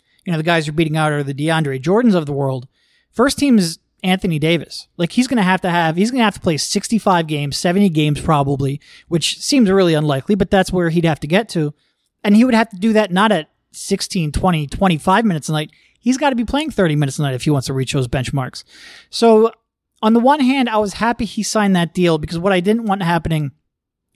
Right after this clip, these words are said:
and I think one of the reasons you wanna get that done, is, you know, if he's sitting here going, "Okay, look, Sixers are gonna offer me a big deal, but in order to get a fully guaranteed deal in free agency next year, I've gotta find somebody else willing to offer that.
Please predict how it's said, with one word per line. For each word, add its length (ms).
and 80
I 60
think 160
one 120
of 60
the 80
reasons 320
you 80
wanna 140
get 180
that 240
done, 380
is, 880
you 100
know, 100
if 100
he's 180
sitting 200
here 100
going, 180
"Okay, 220
look, 260
Sixers 320
are 60
gonna 180
offer 180
me 60
a 40
big 220
deal, 160
but 100
in 60
order 180
to 40
get 140
a 160
fully 360
guaranteed 540
deal 220
in 60
free 180
agency 280
next 280
year, 240
I've 120
gotta 120
find 240
somebody 340
else 220
willing 260
to 180
offer 320
that. 180